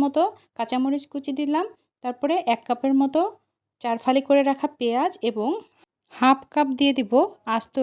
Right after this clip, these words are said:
রসুন। দিয়ে দিব এক কাপের মতো পানি, দিয়ে ঢাকা দিয়ে কিছুক্ষণ রান্না করব।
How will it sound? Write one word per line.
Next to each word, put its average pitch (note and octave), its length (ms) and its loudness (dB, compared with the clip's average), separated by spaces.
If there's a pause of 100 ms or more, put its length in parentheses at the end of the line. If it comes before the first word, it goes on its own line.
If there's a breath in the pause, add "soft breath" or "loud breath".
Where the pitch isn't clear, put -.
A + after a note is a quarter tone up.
রসুন। D#3+ 360 -4 (1160)
দিয়ে B3+ 280 2
দিব C#4 140 -4 (320)
এক A#3+ 140 2
কাপের C#4 380 2
মতো C#4+ 180 2 (160)
পানি, F#3 240 0 (200)
দিয়ে B3+ 240 4 (380 loud breath)
ঢাকা A3+ 280 0
দিয়ে C4 200 2 (240)
কিছুক্ষণ C4 500 -2 (120)
রান্না G3+ 320 0
করব। E3+ 220 -4